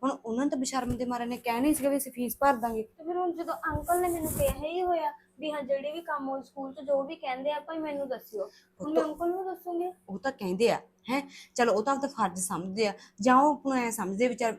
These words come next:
Speaker 1: ਵੀ ਇਹਨਾਂ ਦੀ ਹੈਲਪ ਹੋ ਜੇ। ਪਰ ਤੂੰ ਐਂ ਦੇਖ ਲੈ, ਹੁਣ ਅਗਲੇ ਦੇ ਮਨ 'ਚ ਇਹ ਵੀ ਤਾਂ ਹੋ ਸਕਦਾ ਨਾ ਵੀ ਹੁਣ ਤਾਂ ਚੱਲ ਇਹ ਕੰਮ ਤੇ ਲੱਗ ਗਏ, ਵੀ ਹੁਣ ਤਾਂ ਆਪਦੀ ਕੁੜੀ ਦੀ ਫੀਸ ਭਰ ਸਕਦੀ ਆ।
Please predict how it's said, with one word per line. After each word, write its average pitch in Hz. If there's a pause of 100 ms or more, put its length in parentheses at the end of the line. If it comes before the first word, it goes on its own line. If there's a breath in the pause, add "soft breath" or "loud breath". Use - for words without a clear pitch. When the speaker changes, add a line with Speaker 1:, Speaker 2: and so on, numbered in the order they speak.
(240)
Speaker 1:
ਵੀ 214
ਇਹਨਾਂ 214
ਦੀ 254
ਹੈਲਪ 170
ਹੋ 220
ਜੇ। 185 (280 loud breath)
ਪਰ 226 (220)
ਤੂੰ 214
ਐਂ 202
ਦੇਖ 170
ਲੈ, 175
ਹੁਣ 208
ਅਗਲੇ 202
ਦੇ 208
ਮਨ 208
'ਚ 202
ਇਹ 214
ਵੀ 254
ਤਾਂ 285
ਹੋ 208
ਸਕਦਾ 190
ਨਾ 247 (300 loud breath)
ਵੀ 220
ਹੁਣ 220
ਤਾਂ 208
ਚੱਲ 214
ਇਹ 254
ਕੰਮ 220
ਤੇ 185
ਲੱਗ 190
ਗਏ, 185
ਵੀ 208
ਹੁਣ 208
ਤਾਂ 233
ਆਪਦੀ 254
ਕੁੜੀ 240
ਦੀ 208
ਫੀਸ 220
ਭਰ 254
ਸਕਦੀ 208
ਆ। 208